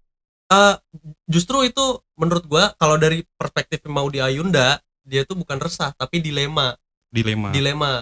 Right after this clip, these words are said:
Speaker 1: Nah, kalau misalnya dari perspektif gua, gua resah nih orang ngapain ngomongin kayak gini gitu. Nah, itu
Speaker 2: Oke, oke,
Speaker 1: sesuatu
Speaker 2: oke.
Speaker 1: yang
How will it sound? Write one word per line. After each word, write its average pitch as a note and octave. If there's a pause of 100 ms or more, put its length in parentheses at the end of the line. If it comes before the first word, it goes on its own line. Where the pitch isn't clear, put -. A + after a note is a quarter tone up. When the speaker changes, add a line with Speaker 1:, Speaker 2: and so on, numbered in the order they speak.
(220)
Speaker 1:
Nah, C3+
kalau C#3+
misalnya C#3+
dari C3+
perspektif -
gua, D#3 (240)
gua E3+
resah A#3
nih F#3+
orang E3
ngapain D#3+
ngomongin F3+
kayak E3
gini E3+
gitu. C#3
Nah, C#3
itu F#3
Speaker 2:
Oke, C3
oke, B2
Speaker 1:
sesuatu G#3
Speaker 2:
oke. G#3
Speaker 1:
yang G3+